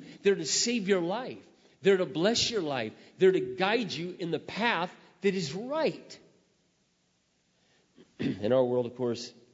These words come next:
just goes just the opposite. I was thinking about the song that Bart was singing tonight, and I should do a series sometime on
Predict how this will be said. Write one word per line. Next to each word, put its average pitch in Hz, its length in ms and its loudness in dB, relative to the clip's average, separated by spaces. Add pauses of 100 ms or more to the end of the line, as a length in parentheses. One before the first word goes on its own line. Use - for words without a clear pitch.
(1300)
just 131 220 -2
goes 123 200 2
just 117 180 -8
the 113 80 -4
opposite. 101 340 -8 (1300)
I 123 60 2
was 135 140 0
thinking 143 200 0
about 135 240 0
the 123 80 -6
song 135 500 -2 (340)
that 117 180 -4
Bart 127 200 2
was 113 160 -4
singing 131 280 0
tonight, 117 320 -2
and 127 340 -8
I 117 160 -2
should 147 260 -2
do 139 140 0
a 113 60 -4
series 117 400 -4
sometime 110 440 -6
on 95 200 -6